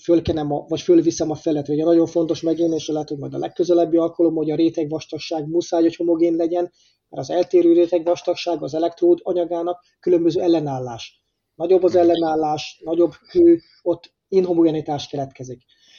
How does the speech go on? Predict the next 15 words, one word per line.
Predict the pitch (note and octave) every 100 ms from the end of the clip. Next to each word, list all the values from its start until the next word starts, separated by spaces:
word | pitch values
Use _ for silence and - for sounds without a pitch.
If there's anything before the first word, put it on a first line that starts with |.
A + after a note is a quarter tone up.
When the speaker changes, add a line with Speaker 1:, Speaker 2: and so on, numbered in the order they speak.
| - -
Speaker 1:
Tehát, | F3+
hogyha | F#3 F#3
ezt | F3
megoldja, | G3 A#3 A#3+ G#3
hogy | F3 E3
összekeveri | F3+ G3+ A3 F#3 E3+
homogénen | E3 G3 F3+ D#3 D#3 D3
a | C#3+
komponenseket, | F3 E3 D#3 C3+ C3 B2+ B2+ -
ez | -
homogénen, | - A3 C4+ A3 G3 E3+ C#3+ C#3+ _
egyenletes | - G#3+ A3 G3 F3 E3+ -
rétegben | E3+ E3+ D3+ D3
felviszi | C3+ F#3+ F#3+ F3 F#3 E3
a | C#3+ C3+